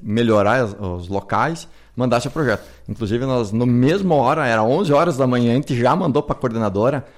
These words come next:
pra Claudete Mistura, do Hemopasso de, em Passo Fundo, coordenadora Claudete, o que que precisaria?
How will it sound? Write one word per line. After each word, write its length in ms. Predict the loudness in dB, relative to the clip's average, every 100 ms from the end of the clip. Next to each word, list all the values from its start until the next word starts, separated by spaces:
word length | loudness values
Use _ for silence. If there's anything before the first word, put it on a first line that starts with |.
| -20 -10
pra 220 | -4 -4
Claudete 580 | -2 -4 -2 -2 -2 -2
Mistura, 500 | -4 -4 -2 -2 -4 -10 -20 -8
do 240 | -2 0
Hemopasso 500 | 0 -2 -2 -4 -4
de, 140 | -8 -8 -8 -12
em 60 | -8
Passo 240 | -8 -8
Fundo, 260 | -10 -10 -10
coordenadora 600 | -10 -8 -6 -4 -4 -6 -10
Claudete, 420 | -6 -2 -2 -2 -8 -20 -20 -20 -10
o 80 | -4
que 120 | -2
que 120 | -2
precisaria? 600 | -6 -4 0 2 2 0